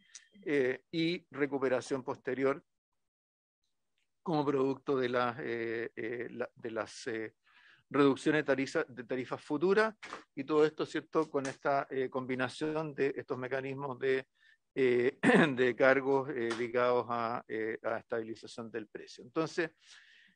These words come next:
eh, como decía el ministro, eh, eh,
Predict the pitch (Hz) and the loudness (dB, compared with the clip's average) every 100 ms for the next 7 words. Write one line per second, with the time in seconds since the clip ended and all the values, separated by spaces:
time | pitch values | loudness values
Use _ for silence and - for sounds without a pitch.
0 | _ - 143 143 139 143 139 135 170 175 | _ 0 4 4 2 0 0 0 0 0
1 | 170 170 185 139 - 170 202 240 156 143 | 0 -2 -2 -2 -2 2 2 2 0 0
2 | 139 139 143 - 139 135 131 131 | 2 2 0 -4 -2 2 2 2